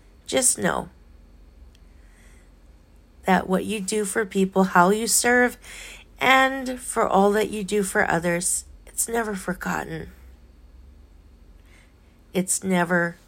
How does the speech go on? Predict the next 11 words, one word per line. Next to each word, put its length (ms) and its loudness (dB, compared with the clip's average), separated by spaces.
forgotten. 920 -2
So 220 -2
keep 300 -2
doing 280 0
what 220 -4
you're 100 -2
doing. 380 -4
From 320 4
me 160 2
to 80 -2
you, 360 2